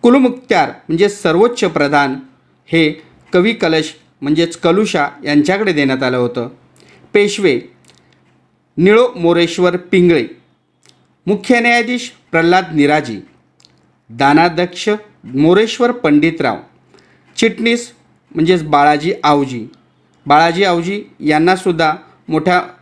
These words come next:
उदारमतवादाने त्यांना माफ केलेलं होतं. तसेच सुरणीस आबाजी सोनदेव, डबीर जनार्दन पंत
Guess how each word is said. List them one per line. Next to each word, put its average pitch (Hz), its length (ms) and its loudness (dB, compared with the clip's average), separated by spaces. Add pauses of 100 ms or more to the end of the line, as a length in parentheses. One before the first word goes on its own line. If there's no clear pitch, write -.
उदारमतवादाने 156 960 0 (400)
त्यांना 151 180 2
माफ 156 340 2
केलेलं 175 280 2
होतं. 175 320 -2 (640)
तसेच 247 400 0
सुरणीस 226 540 2 (420)
आबाजी 190 480 0
सोनदेव, 151 680 2 (680)
डबीर 185 540 -2 (320)
जनार्दन 185 500 0
पंत 190 440 -2